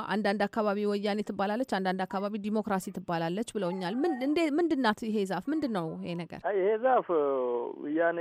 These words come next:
Speaker 2: የሚባለው ዛፍ በሳይንሳዊ ስም ብሮሶቢስ ትባላለች። ብሮሶቢስ እና የመጤ ዛፍ ናት። የመጣው የደርግ ጊዜ ከአሜሪካ በረሃ ለማጥፋት የመጣ ዛፍ ነው። በዛው ላይ አሁን ሌላ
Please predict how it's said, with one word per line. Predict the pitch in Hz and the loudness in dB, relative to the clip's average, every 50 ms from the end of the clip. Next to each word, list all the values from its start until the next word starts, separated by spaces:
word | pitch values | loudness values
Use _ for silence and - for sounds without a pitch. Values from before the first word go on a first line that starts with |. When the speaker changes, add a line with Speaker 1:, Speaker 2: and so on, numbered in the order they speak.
| 170 165 160 | -2 -2 -2
Speaker 2:
የሚባለው | 151 151 160 160 165 156 156 165 165 165 170 170 | -2 -4 -4 -6 -6 -4 -2 0 2 2 0 0
ዛፍ | 170 202 233 285 - - - - _ _ - - | 0 0 0 0 -2 -4 -12 -20 _ _ -20 -18
በሳይንሳዊ | 160 147 160 160 165 151 - - 175 175 180 170 - 190 170 170 180 | -8 -4 0 0 0 0 0 -2 -4 -4 -4 -4 -2 0 0 0 0
ስም | - - 262 254 240 | -2 -2 -4 -4 -2
ብሮሶቢስ | 180 180 185 180 - - 190 170 180 185 - | 0 2 2 2 4 2 0 0 -2 -8 -8
ትባላለች። | - 185 147 143 143 139 139 135 131 123 117 - | -8 -4 2 4 4 4 4 2 0 -2 -4 -6
ብሮሶቢስ | 151 143 143 151 - - 156 151 151 214 240 - _ _ _ _ - - | -4 -4 -4 -4 -2 -4 -4 -4 -4 -8 -10 -10 _ _ _ _ -18 -14
እና | - 147 151 156 165 175 196 208 220 220 214 - - | -12 -12 -10 -6 -6 -4 -2 -2 -2 -2 -4 -6 -6
የመጤ | 170 156 147 147 139 139 151 160 147 _ - 190 180 165 156 151 139 | -8 -6 -4 -4 -4 -2 -2 -2 -2 _ -4 -4 -2 0 0 0 0
ዛፍ | 135 151 156 160 - | 0 2 2 2 2
ናት። | - 165 160 196 208 - - 202 - 147 139 131 127 123 - - | 0 -2 -2 -2 -4 -6 -8 -10 -8 -6 -4 -4 -4 -6 -6 -6
የመጣው | 156 151 170 175 175 - 202 220 214 170 151 139 123 - | -8 -6 -4 -6 -6 -4 -2 -2 0 0 -2 -2 -6 -6
የደርግ | 143 147 151 147 170 175 170 160 | -6 -4 -2 0 0 0 -2 -4
ጊዜ | 156 147 151 156 156 147 | -8 -8 -4 -4 -4 -2
ከአሜሪካ | - 160 151 147 156 151 147 143 - 156 151 143 135 | 0 0 0 0 0 -2 -4 -2 -2 0 0 2 0
በረሃ | 131 143 147 147 156 156 156 | 0 0 0 2 2 2 2
ለማጥፋት | 151 147 143 147 139 - - - 160 143 - | 2 2 2 0 -2 -4 -2 -2 -2 -2 -2
የመጣ | - 147 139 135 127 - - 139 131 | -4 -6 -4 -4 -4 -4 -2 -2 -2
ዛፍ | 123 127 135 135 135 - | 0 0 0 -2 -2 -2
ነው። | 160 170 226 277 _ _ - _ - | -6 -6 -8 -8 _ _ -20 _ -6
በዛው | 151 170 185 190 185 208 220 214 208 | -2 -2 -2 -2 0 0 0 2 2
ላይ | 196 190 202 220 220 220 226 226 - - - | 2 2 2 2 2 0 -2 -6 -14 -8 -2
አሁን | 170 185 220 226 226 214 - _ - | 0 2 2 2 0 -2 -8 _ -2
ሌላ | 170 190 202 214 | 0 2 4 4